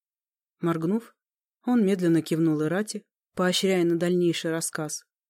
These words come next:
а сам попытался собрать воедино осколки самообладания.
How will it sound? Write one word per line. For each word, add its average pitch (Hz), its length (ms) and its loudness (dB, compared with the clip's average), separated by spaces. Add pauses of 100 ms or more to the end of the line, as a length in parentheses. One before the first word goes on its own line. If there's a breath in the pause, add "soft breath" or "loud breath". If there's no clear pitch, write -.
(140)
а 165 100 -6
сам 233 300 0
попытался 190 540 -2
собрать 175 400 -2
воедино 175 460 -2
осколки 165 520 -6
самообладания. 156 880 -4